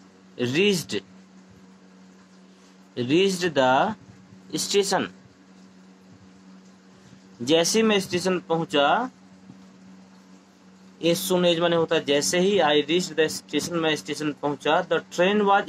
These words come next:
about to depart, तो train कैसी थी? छूटने वाली थी। मैंने दौड़कर platform पर गया, मैं दौड़ पर,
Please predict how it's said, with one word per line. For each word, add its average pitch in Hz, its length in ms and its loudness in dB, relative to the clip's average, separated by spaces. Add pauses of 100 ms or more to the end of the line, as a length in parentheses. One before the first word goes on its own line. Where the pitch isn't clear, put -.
(100)
about 170 300 2
to 165 80 -2
depart, 135 360 0 (160)
तो 139 100 -2
train 151 380 -2
कैसी 156 320 -2
थी? 202 280 -2 (340)
छूटने 185 320 0
वाली 175 220 2
थी। 135 240 -6 (1000)
मैंने 202 440 2
दौड़कर 175 520 2 (720)
platform 165 460 0
पर 160 140 0
गया, 123 320 0 (280)
मैं 156 220 0
दौड़ 156 180 2
पर, 170 220 0